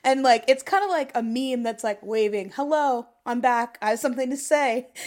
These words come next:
And then it's, like, a series of, like, all this fire, all this fire content of things you've been doing, like, the past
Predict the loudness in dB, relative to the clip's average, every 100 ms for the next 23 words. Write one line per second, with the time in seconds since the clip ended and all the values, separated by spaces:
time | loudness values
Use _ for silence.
0 | -14 0 0 2 2 2 2 0 -2 -6
1 | -4 0 0 0 -2 -2 -2 -2 0 0
2 | -2 -8 -14 0 4 6 4 0 -2 0
3 | 2 2 0 2 6 6 4 0 2 2
4 | -2 -8 -6 -6 -6 -8 -8 -8 -8 -8
5 | -2 0 0 -4 -8 -10 -10 -6 -2 -2
6 | -4 -12